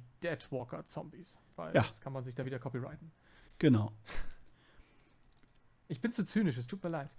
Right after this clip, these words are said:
Speaker 2: Alles gut. Ich, du, ich kann mit diesem Zynismus sehr gut leben. Er ist ja rela-, realitätsnah.
Speaker 1: Und es sind, es sind sehr, äh, schöne Zombie-Modelle.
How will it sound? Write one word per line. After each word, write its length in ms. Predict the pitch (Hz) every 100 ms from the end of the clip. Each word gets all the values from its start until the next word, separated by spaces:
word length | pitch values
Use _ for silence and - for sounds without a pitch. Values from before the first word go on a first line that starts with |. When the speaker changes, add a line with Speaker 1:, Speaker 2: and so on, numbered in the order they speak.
| - - - - -
Speaker 2:
Alles 300 | 104 123 -
gut. 240 | 214 214
Ich, 180 | - -
du, 220 | - 156
ich 220 | - - -
kann 200 | 220 214
mit 140 | 208
diesem 160 | 202 202
Zynismus 460 | - 196 185 196
sehr 140 | - 175
gut 160 | 170
leben. 200 | 180 175
Er 60 | 151
ist 100 | 131
ja 180 | 156 139
rela-, 360 | 147 151 147 143
realitätsnah. 880 | 139 160 143 135 156 - 113 113 - - - - - - - - - - - - -
Speaker 1:
Und 400 | 175 156 160 156 -
es 120 | 156
sind, 240 | 170 190 -
es 80 | 170
sind 140 | 156
sehr, 500 | 151 147 147 143 -
äh, 180 | 156 143
schöne 300 | - 170 247
Zombie-Modelle. 840 | - 208 208 208 185 208 214 214